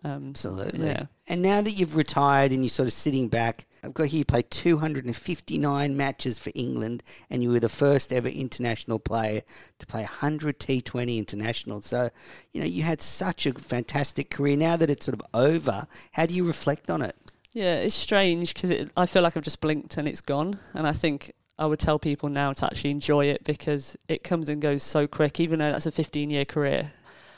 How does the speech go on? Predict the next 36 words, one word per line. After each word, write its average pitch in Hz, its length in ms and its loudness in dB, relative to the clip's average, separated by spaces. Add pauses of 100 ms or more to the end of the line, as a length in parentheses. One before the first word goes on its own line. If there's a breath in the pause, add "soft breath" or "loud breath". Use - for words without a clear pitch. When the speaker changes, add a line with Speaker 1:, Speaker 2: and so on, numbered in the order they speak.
Speaker 1:
I 170 100 2
don't 160 160 6
think 156 200 0
I 156 60 4
enjoyed 151 360 2
the 147 60 -2
highs 143 320 -2
as 139 120 -8
much - 220 -4
as 143 440 -8
I 151 80 -2
could 156 180 -2
have 147 120 -2
done, 196 260 0 (160 soft breath)
because, 185 240 -2
like 185 80 4
I 180 40 -2
say, 175 140 0
you 165 120 -2
never 160 220 4
know 156 140 2
when 151 100 0
your 147 80 -4
career 156 180 2
is 143 100 0
gonna 143 180 -2
end, 139 360 -2
and 131 200 -6
it, 143 120 0 (260)
my 175 240 4
career 156 280 4
ended 151 460 2
not 165 280 0
by 151 120 4
my 151 200 2
choice. - 440 -2